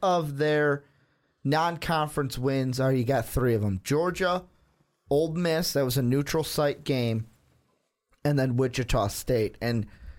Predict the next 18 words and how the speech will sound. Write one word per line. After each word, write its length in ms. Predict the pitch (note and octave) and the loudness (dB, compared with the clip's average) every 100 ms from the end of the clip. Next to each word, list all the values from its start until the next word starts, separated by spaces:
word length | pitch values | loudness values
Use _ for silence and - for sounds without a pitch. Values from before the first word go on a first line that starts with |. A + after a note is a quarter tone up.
| - - | -16 -2
me 240 | C#3 F#3+ | 0 2
just 320 | F#3+ F#3 - - | 0 -2 -4 -2
eyeballing 680 | C#3 C#3+ A2+ A#2+ A#2 A2+ | 0 0 0 0 2 0
it, 140 | G#2+ F#2 | 0 0
it's 180 | A#2 | 0
like, 160 | A#2 A2 | -2 0
okay, 400 | C3 - D#3+ F3 - _ _ - | -2 0 -2 -2 -10 _ _ -4
cool, 320 | D#3 E3+ G#3 - | -2 0 -4 -6
cool. 360 | - E3+ G#3 - _ _ _ _ _ - | -2 0 -2 -8 _ _ _ _ _ -2
Those 220 | C#3+ C#3+ | 0 0
are 60 | D#3 | 0
some 200 | F3+ D3+ | 0 0
good 200 | E3 D3+ | 0 0
wins. 340 | D3+ D3+ D#3 | 0 -2 -2
Looking 420 | C#3+ F3 G#3 G3 | 0 0 0 -2
into 460 | - F3 F3 - D#3+ | 0 0 0 0 0
it, 180 | C3 - | -2 0
though, 360 | C3 G#2+ A2 | 0 2 -2